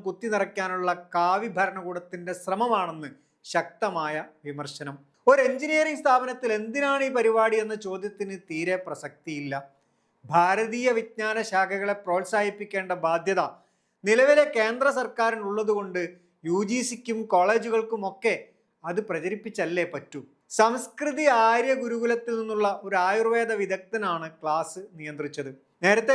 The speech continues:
കോളേജിലെ ജനറൽ സെൽ തീരുമാനിച്ചൊരു പരിപാടിക്ക് അനുമതി നിഷേധിച്ച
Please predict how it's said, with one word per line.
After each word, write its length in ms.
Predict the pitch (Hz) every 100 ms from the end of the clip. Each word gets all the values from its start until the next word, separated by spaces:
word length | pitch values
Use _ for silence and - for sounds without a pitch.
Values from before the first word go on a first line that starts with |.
| 262
കോളേജിലെ 440 | 226 226 247 262 254 220
ജനറൽ 340 | 208 233 269
സെൽ 120 | 262 254
തീരുമാനിച്ചൊരു 580 | 247 226 233 233 233 233 220
പരിപാടിക്ക് 560 | 190 196 214 220 220 202
അനുമതി 400 | 202 214 233 247 226
നിഷേധിച്ച 520 | 208 220 208 214